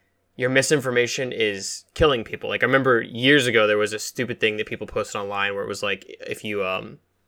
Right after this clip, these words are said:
it was around, like, Breaking Bad, so it was, everybody was all like, "Oh, let's make, you know, fake meth in my oven," or whatever. And someone's like, "Oh, bro, the way you make these, like, blue crystals is you mix,"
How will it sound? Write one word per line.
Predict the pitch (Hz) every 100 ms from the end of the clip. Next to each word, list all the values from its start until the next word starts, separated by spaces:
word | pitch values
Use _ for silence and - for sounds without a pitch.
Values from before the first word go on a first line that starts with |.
| _ _ - _ _ _ _ -
it |
was | 143 131
around, | 135 127
like, | 110
Breaking | 143 143 135
Bad, | 127 117 113 110
so | 117
it |
was, | 104
everybody | 107 107 107
was | 107 107
all | 107
like, | 127
"Oh, | 165 165
let's | 151 151
make, | 180 180 170 -
you | 180
know, | 160 156
fake | - 185 175
meth | 165 185 175
in | 143
my | 131 131
oven," | 170 156
or | 120
whatever. | 110 104 104
And | 107
someone's | 131 123
like, | 127
"Oh, | 143 127
bro, | 151 147
the | 120
way | 117 135
you | 127
make | 123 120
these, | 120 113
like, | 104 -
blue | 123 113
crystals | 180 180 139 127 123
is | 131 120
you |
mix," | 110 117 117 - -